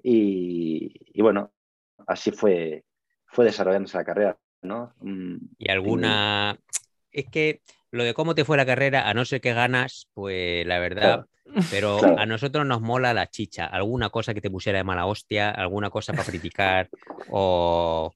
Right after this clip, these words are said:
Speaker 1: No.
Speaker 2: o nada,
Speaker 1: Eh,
Speaker 2: todo fue bien en la
Speaker 1: n-
Speaker 2: carrera.
Speaker 1: Sí, o sea, es que yo estoy muy contento, o sea,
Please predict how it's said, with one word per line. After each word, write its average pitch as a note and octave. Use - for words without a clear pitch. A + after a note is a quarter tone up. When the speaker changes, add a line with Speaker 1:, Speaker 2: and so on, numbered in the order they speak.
Speaker 1:
No. A2
Speaker 2:
o -
nada, A#2+
Speaker 1:
Eh, A2+
Speaker 2:
todo C3+
fue G#2
bien F#2
en F2
la F2
Speaker 1:
n- B2+
Speaker 2:
carrera. D#2+
Speaker 1:
Sí, F3
o A2+
sea, D3
es C3+
que E3
yo E3
estoy F3
muy E3+
contento, E3
o -
sea, A2+